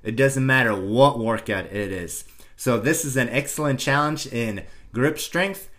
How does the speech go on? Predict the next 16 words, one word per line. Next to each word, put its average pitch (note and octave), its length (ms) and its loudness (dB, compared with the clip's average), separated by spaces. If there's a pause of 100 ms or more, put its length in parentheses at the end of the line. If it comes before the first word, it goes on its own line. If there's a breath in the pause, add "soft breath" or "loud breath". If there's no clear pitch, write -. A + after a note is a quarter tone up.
technique. C3+ 720 -2
It's A2 180 -6
gonna B2 180 0
be A2+ 120 0
a A#2 40 2
little D3 160 4
bit D3+ 80 2
of C#3 80 2
cardio. C#3 540 2 (180 loud breath)
This D3 240 0
is A#2 160 -4
not B2 340 2
a C3 140 0
traditional, C3 960 -2 (180 loud breath)
uh, G#2 300 -2
Tabata, A#2 760 0